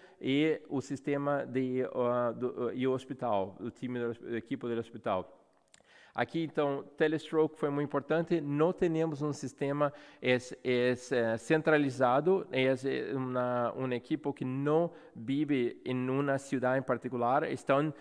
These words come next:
é um grupo que atende a todas as chamadas do sistema. E isso é muito importante para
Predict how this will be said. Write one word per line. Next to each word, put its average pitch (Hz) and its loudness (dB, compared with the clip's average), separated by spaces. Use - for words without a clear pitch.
é 131 2
um 135 -2
grupo 170 6
que 151 0
atende 143 0
a 139 0
todas 156 0
as 120 -2
chamadas 127 0
do 120 0
sistema. 113 -4
E 127 0
isso 147 -2
é 165 0
muito 160 -4
importante 156 -2
para 139 2